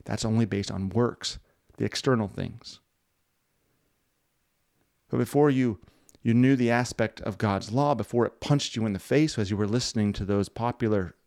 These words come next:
preachers, you thought you were okay. You weren't really living it. But brother, being a sinner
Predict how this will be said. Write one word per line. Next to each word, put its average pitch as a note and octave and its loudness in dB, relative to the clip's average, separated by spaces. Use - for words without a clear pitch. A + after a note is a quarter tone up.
preachers, - -2
you G#2 -8
thought G#2+ -2
you G#2 -2
were A2 2
okay. G3 -2
You A2 -4
weren't A#2+ 0
really C3 2
living F3 2
it. - -10
But A2+ -6
brother, B2+ 0
being C3 2
a A#2+ 0
sinner C3 2